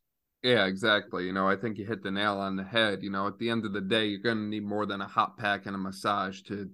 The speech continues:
actually get to the, you know, underlying issues and correct them long term.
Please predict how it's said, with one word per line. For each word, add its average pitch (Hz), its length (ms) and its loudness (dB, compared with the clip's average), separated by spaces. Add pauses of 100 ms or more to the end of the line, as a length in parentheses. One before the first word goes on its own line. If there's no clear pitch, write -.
(120)
actually 98 480 -2
get 95 260 -4 (220)
to 101 360 -4 (100)
the, 98 400 -2 (460)
you 107 60 -6
know, 98 220 0
underlying 123 520 6
issues 113 640 0
and 104 140 -4
correct 104 440 -4
them 95 240 -4
long 95 340 -2
term. 98 520 0